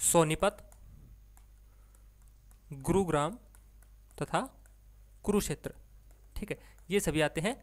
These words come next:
मध्यवर्ती भाग में और दोमट मृदा पाई जाती है इनमें। ठीक है, अगला क्वेश्चन है, निम्न में से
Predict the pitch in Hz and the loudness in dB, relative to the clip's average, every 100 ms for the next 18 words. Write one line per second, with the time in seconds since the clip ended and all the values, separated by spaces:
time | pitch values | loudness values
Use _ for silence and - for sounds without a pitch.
0 | - 160 165 165 175 - 180 135 131 127 | -6 -2 2 2 2 0 -4 -4 -8 -12
1 | - 170 220 240 - - 151 180 214 202 | 0 6 6 4 -14 -6 6 8 8 4
2 | 170 160 170 160 156 - 165 233 - - | 2 2 2 2 0 -4 -6 -6 -10 -10
3 | 151 135 139 - - - - 247 - - | -8 -8 -12 -18 -20 -12 -8 -6 -8 -12
4 | - - - - - - - - 185 220 | -20 -20 -20 -20 -20 -20 -2 4 8 8
5 | 247 240 214 262 - - - - - - | 8 6 4 2 -2 -20 -20 -20 -20 -20
6 | - - - - - 170 247 294 254 202 | -20 -20 -20 -14 -4 2 6 6 6 6
7 | - | 6